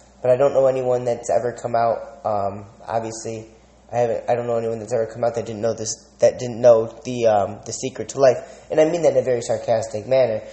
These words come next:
in the point that, um, a lot of people do come out, and they do come out good. And I also know a, s-, a few people that like to go back every year. And so, I mean, um, really, I think it comes down to your own self-control and your own mental maturity. Um, if you do feel that you do struggle with addiction,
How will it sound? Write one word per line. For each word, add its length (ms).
in 120
the 60
point 320
that, 220
um, 200
a 40
lot 200
of 100
people 240
do 320
come 220
out, 180
and 100
they 60
do 220
come 180
out 160
good. 140
And 120
I 100
also 220
know 320
a, 20
s-, 160
a 160
few 140
people 220
that 100
like 160
to 80
go 120
back 280
every 180
year. 220
And 220
so, 340
I 100
mean, 320
um, 500
really, 360
I 60
think 180
it 80
comes 180
down 160
to 80
your 80
own 100
self-control 480
and 80
your 100
own 140
mental 260
maturity. 600
Um, 360
if 140
you 160
do 180
feel 260
that 180
you 80
do 140
struggle 360
with 120
addiction, 600